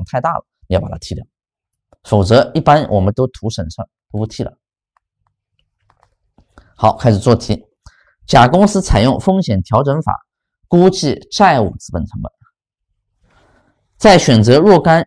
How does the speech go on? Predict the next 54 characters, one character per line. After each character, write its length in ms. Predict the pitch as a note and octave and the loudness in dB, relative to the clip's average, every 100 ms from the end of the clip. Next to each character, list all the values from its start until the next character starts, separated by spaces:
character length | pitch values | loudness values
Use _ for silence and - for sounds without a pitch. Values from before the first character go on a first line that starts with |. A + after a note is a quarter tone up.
| - | -4
已 200 | A2+ F#2 | -4 -2
上 260 | F3 D3+ | -4 -4
市 300 | C#3+ - - _ _ _ _ _ _ _ - | -6 -8 -12 _ _ _ _ _ _ _ 0
公 180 | C#3+ D3 | 4 4
司 180 | - | 2
债 180 | C3 C3+ | 0 2
券， 400 | A2 D#3 - - _ _ _ _ _ _ | 2 -2 -6 -10 _ _ _ _ _ _
以 140 | A2+ G2+ | -2 -2
确 160 | - | 0
定 180 | D#3+ C#3 | -2 0
本 140 | G#2+ F#2+ | -2 -2
公 120 | A#2+ | -2
司 220 | C3+ C3+ | -2 -4
信 160 | - E3+ | -6 -6
用 140 | C#3 | -6
风 160 | B2+ D3 | -6 -6
险 160 | C3 A#2+ | -6 -8
补 160 | A2+ | -10
偿 220 | F#2 F#2+ | -12 -8
率 100 | C3 | -6
的 80 | A#2 | -6
时 160 | G2+ G#2+ | -6 -6
候， 80 | F2+ | -8
应 140 | C#3 | -6
当 200 | C3+ C3+ | -6 -6
选 260 | C3+ F#2 F2+ | -8 -8 -6
择 100 | G2+ | -4
的 100 | B2 | -6
是 140 | A#2+ | -8
什 80 | F2+ | -8
么？ 100 | G2 - _ _ _ _ _ _ | -8 -10 _ _ _ _ _ _
信 220 | - F3 | -6 -2
用 180 | C#3+ F#2+ | 0 -2
级 200 | - A#2+ | -4 -2
别 180 | B2 F#2+ | 0 -2
是 120 | - | -4
相 160 | - | -8
同 80 | F2+ - - | -8 -8 -16
的。 60 | - _ _ _ _ _ _ _ _ _ _ _ _ | -20 _ _ _ _ _ _ _ _ _ _ _ _
这 160 | - | 0
个 60 | A#3+ | 2
要 200 | G#3 A3+ | 4 4
求 160 | - C#3 | 2 -2
是 120 | D3 | -2
低 220 | C#3 F3+ | -6 -4
的， 160 | F3+ - | -2 -4
信 180 | - G#3 | -4 -4
用 120 | B2+ | -4
级 160 | C#3+ | -4
别 220 | D3+ C3 - _ | -4 -4 -4 _
就 120 | - C3 - - | -8 -8 -8 -6
可 120 | A2+ | -2
以 100 | D#3+ | 0
了。 160 | - | -2